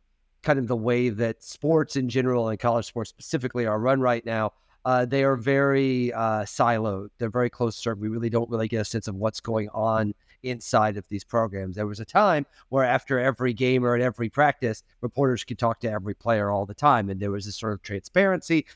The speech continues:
and this sort of understanding. And now, uh, media is something to be controlled or something to, like, met certain things out to.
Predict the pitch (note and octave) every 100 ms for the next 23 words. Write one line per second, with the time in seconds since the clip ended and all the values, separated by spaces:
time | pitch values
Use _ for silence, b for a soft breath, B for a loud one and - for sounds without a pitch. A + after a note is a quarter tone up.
0 | B B2 B2 C3+ A#2+ C3 A#2+ - - C#3+
1 | C3+ B2 G#2 b b C3 C3+ C#3 C#3 D#3
2 | E3+ D#3+ C#3+ B2+ _ _ - C3 B2+ A#2+
3 | - _ - C#3+ D3 C#3 A#2+ B2+ A#2 A2
4 | A2 - G#2 - - A#2+ A#2 C#3 F#3 G3
5 | C#3+ A#2 C3 - G#2+ - G#2+ G#2 A2 A2+
6 | A#2+ - B2+ - A#2 - A2+ G#2+ A#2 B2+
7 | E3 F3